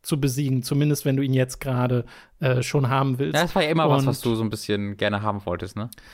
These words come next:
Speaker 1: Ja, ja, das lie-, habe ich auch geliebt an Smash Ultimate, dass du mit so wenigen Kämpfern angefangen hast und du hast ständig welche freigeschaltet und dein Roster wurde immer größer, äh, und die, die ganzen S-, Sticker im, äh, Story-Modus haben ja dann auch Spaß gemacht, also das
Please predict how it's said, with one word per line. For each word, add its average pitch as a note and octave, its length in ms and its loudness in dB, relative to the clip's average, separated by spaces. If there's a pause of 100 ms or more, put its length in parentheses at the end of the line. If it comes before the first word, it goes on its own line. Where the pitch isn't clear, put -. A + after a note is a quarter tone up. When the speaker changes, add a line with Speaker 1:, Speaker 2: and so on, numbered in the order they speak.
(220)
Speaker 1:
Ja, E3+ 140 2
ja, F#3+ 160 4
das E3 160 0
lie-, E3+ 240 0
habe E3+ 180 0
ich F3+ 100 0
auch D#3 140 0
geliebt F#3 460 2
an E3+ 420 0
Smash E3 340 0
Ultimate, G3+ 340 2
dass - 180 -2
du D#3 80 0
mit D3 120 2
so C3+ 200 -2
wenigen F3 380 4
Kämpfern F3 340 -2
angefangen D#3+ 500 -2
hast E3 160 -2
und E3+ 140 -2
du D3 80 2
hast C#3+ 180 -2
ständig F#3 720 0
welche E3 240 0
freigeschaltet D#3 760 0
und C#3 160 0
dein C#3 140 2
Roster D3+ 400 -2
wurde D3 140 2
immer F#3 300 2
größer, E3 560 0 (440)
äh, C#3 240 2
und D#3+ 320 0
die, C#3 180 2
die C3+ 160 -2
ganzen C#3 520 0
S-, - 180 -14 (100)
Sticker F3 600 0
im, C#3+ 360 0
äh, F3 140 -2
Story-Modus E3+ 580 2
haben D3+ 160 0
ja D3 100 2
dann C#3 140 2
auch D#3+ 220 0
Spaß E3 340 0
gemacht, D#3+ 320 -4
also C#3 220 -2
das - 280 -4